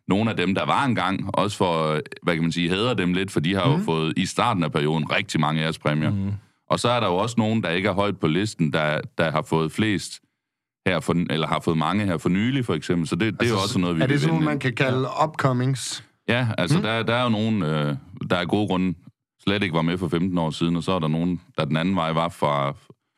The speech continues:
Speaker 1: var færdig med at være med for ti år siden. Så
Speaker 3: Og man kan også sige, at, øh, der har været noget benarbejde i at lave den her, øh, øh, rangering og, og optælling igennem så mange år.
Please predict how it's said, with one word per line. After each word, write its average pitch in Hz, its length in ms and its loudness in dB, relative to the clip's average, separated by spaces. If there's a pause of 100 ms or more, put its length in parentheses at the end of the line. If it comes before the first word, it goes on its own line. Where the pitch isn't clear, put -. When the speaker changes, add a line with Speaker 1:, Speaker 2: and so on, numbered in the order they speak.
Speaker 1:
var 76 80 2
færdig 92 300 0
med 85 100 0
at 76 60 0
være 73 80 0
med 78 160 0
for 85 100 -2
ti 87 220 -2
år 73 160 0
siden. 73 320 -2 (300)
Så 71 180 -2 (340)
Speaker 3:
Og 117 100 0
man 117 160 0
kan 127 120 0
også 143 160 -2
sige, 139 340 2
at, 104 180 -4
øh, 90 360 2 (720)
der 123 40 2
har 123 100 4
været 117 180 0
noget 139 220 0
benarbejde 120 520 0
i 120 80 2
at 107 80 0
lave 143 220 0
den 120 180 0
her, 113 280 2
øh, 85 580 -2
øh, 85 440 -6
rangering 101 680 0
og, 85 400 0
og 95 100 2
optælling 110 580 0
igennem 110 380 0
så 123 120 -2
mange 120 300 0
år. 120 340 -2